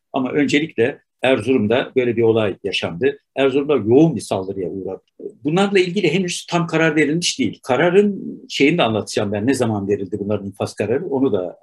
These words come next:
anlatacağım. E, ama Erzurum'da böylesine yoğun bir, e, saldırıya uğradılar, darp edildiler. İlk defa ölümle yüz yüze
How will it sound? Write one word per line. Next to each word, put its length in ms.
anlatacağım. 460
E, 200
ama 400
Erzurum'da 480
böylesine 560
yoğun 320
bir, 340
e, 340
saldırıya 500
uğradılar, 720
darp 220
edildiler. 560
İlk 260
defa 320
ölümle 400
yüz 360
yüze 360